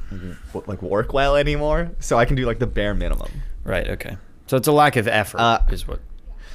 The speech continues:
Speaker 1: Yeah, it's essentially I gave up on this podcast, and I think the rest of you should give up too. That's our advice for the day, is give up.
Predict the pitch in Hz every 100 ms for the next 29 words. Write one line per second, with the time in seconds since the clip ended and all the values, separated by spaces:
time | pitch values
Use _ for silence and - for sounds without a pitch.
0 | - 254 175 117 135 143 147 143 165 139
1 | 131 123 127 127 120 117 117 110 110 101
2 | 104 107 - 107 107 110 110 131 160 165
3 | 156 156 147 143 131 135 143 - 117 87
4 | - - - - - - - 139 156 165
5 | 143 127 113 117 113 101 98 82 90 104
6 | 90 -